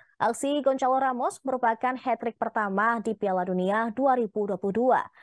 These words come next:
Ramos juga mencetak, menjadi pencetak hat-trick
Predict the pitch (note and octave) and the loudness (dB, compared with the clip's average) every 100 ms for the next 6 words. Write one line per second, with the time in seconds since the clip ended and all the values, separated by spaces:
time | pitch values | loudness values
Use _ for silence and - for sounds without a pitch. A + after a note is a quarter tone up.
0 | - - - G3+ G3+ B3+ B3 A#3 C4 C4+ | -20 -20 -2 0 2 2 0 2 2 2
1 | B3+ A#3 - B3 C4 - _ _ _ - | -2 -2 0 0 0 -4 _ _ _ -6
2 | A3+ A#3+ B3 C#4 C#4+ C#4 C#4 D#4 D#4 E4 | -2 -2 -2 -2 -2 -4 -4 -2 -2 -2